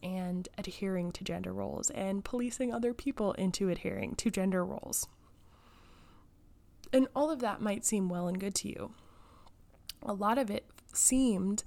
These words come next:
well and good to me. I have always been very,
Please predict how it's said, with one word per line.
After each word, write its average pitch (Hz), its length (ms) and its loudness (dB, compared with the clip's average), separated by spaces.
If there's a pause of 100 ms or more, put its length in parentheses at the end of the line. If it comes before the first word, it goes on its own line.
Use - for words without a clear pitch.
(380)
well 196 240 2
and 196 140 2
good 180 180 -4
to - 120 -6
me. 104 300 -2 (480)
I 185 440 0
have 190 140 -10 (120)
always 202 360 0
been 190 400 0
very, 185 320 -2